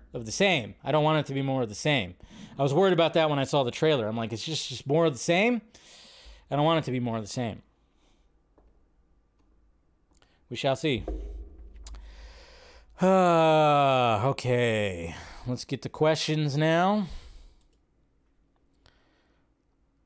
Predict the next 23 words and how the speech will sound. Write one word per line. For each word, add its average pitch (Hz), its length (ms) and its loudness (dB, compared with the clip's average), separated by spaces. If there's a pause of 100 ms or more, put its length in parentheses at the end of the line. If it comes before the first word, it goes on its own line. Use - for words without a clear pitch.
(1600)
All 131 140 -4
right, 104 320 -6
let 143 100 -4
me 143 80 0
see 143 460 -4
here. 131 340 0
Let 127 100 0
me 135 60 -4
see 139 160 -6
what's 131 200 -6
going 135 220 -2
on 131 200 -2
on 120 240 -4 (260)
YouTube. 165 840 0 (580)
See - 140 -10
if 120 100 -8
anybody 123 320 -2
asks 120 220 -4
any 123 80 -6
questions 123 400 -2
over 120 160 -2
on 110 120 -2
YouTube. 135 560 0